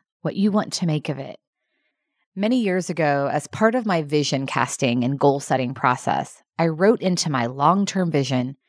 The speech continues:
that I would have written and published three books by the end of twenty twenty-five. So in mid-twenty twenty, I got to work on my first book, which released a few weeks ago. It's called The Power in the Pivot, and it's based on the first year of this show.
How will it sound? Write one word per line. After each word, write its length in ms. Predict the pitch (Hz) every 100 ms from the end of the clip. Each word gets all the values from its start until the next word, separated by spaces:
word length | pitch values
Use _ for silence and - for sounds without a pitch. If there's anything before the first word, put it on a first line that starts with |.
| _ _ _ _ _ -
that 100 | 170
I 120 | 165
would 140 | 202 226
have 240 | 233 160
written 260 | 160 165 160
and 140 | 160
published 520 | - 143 135 139 - _ _ _ -
three 240 | 180 202
books 460 | 190 156 - - - _
by 120 | 156
the 160 | 147 147
end 180 | 156 160
of 140 | 151
twenty 260 | - 156 143
twenty-five. 720 | - 143 139 139 131 - - _ _ _ _ _ _ _ _ _
So 200 | - 214
in 220 | 208 196 202
mid-twenty 580 | 220 233 - 208 196
twenty, 440 | 202 - 147 139 139 151 _ _ _
I 80 | 156
got 220 | 151 - -
to 60 |
work 240 | 156 180 220
on 120 | 233
my 120 | 269
first 320 | - 330 -
book, 300 | 139 127 - - -
which 240 | 165 -
released 420 | 165 185 233 -
a 60 | 262
few 180 | 226 202
weeks 320 | 165 - -
ago. 400 | 143 131 113 - _ _ _ _ _ _ -
It's 160 | 190 -
called 300 | 226 247 226
The 60 |
Power 380 | - - 233 226
in 200 | - 175
the 80 | 170
Pivot, 460 | - 147 143 - -
and 140 | 160
it's 160 | 160 -
based 340 | 180 214 -
on 140 | 208 196
the 100 | 160
first 400 | - 165 - 165
year 140 | 151
of 100 | 139
this 140 | 139
show. 560 | - - 135 64 -